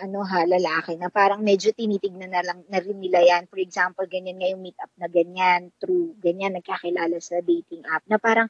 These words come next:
ginigauge na rin nila yung girls or yung women kung masyado bang dependent sa kanila when it comes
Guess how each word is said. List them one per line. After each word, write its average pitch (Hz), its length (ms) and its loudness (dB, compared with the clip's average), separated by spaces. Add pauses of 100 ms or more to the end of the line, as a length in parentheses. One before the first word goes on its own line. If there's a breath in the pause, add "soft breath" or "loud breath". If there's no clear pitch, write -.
(260)
ginigauge 220 680 4
na 214 80 6
rin 202 160 6
nila 190 240 4
yung 180 300 0 (320)
girls 214 480 8
or 214 100 8
yung 196 220 4
women 190 380 0 (180)
kung 185 320 0
masyado 185 400 4
bang 175 240 2
dependent 170 640 0
sa - 160 -6
kanila 226 560 4
when 190 220 2
it - 100 -10
comes 165 360 -12